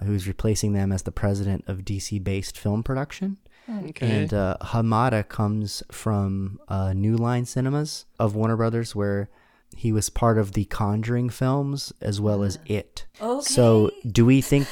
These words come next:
Speaker 1: the person in charge of James Wan's Conjuring films
Speaker 2: <laughs>
Speaker 1: and It is the right person to be essentially the, the,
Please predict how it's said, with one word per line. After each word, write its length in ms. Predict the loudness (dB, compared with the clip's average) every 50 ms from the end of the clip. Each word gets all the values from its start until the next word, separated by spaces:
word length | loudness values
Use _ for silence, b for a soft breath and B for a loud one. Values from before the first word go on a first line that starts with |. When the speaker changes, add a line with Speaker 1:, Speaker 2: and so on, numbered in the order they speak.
| -4
Speaker 1:
the 80 | -4 0
person 360 | 2 2 2 2 4 4 4
in 100 | 4 4
charge 320 | 4 6 6 6 6 6 4
of 140 | 0 0 0
James 420 | 0 2 4 4 4 4 2 2
Wan's 420 | 0 2 2 4 2 2 2 -2
Conjuring 760 | -4 -2 2 4 6 6 6 6 4 6 6 6 6 6 4
films 480 | 2 4 6 6 8 6 6 4 0 -2 B B B
Speaker 2:
<laughs> 180 | -2 B -2 2
Speaker 1:
and 260 | 4 6 6 6 4 2 -4 2 8
It 480 | 10 10 10 10 8 2 -6 -10 -10 -10 _ _ _ _ _ _ _ _
is 180 | 0 0 2 2
the 120 | 2 2
right 320 | 4 4 4 2 0 -2 -4
person 520 | -2 -2 -2 -2 -2 -2 -2 -2 -2 -4
to 600 | -6 -4 -2 -2 0 0 0 -2 -2 -2 -2 -4 B B B B B B B B -10 4 6
be 320 | 8 8 10 8 6 6
essentially 600 | 2 0 -2 0 0 0 0 0 -2 -2 -4 -2
the, 140 | -2 -4 -6 -6 -10 -16 _
the, 480 | -10 -6 -4 -4 -2 -2 -2 -4 -6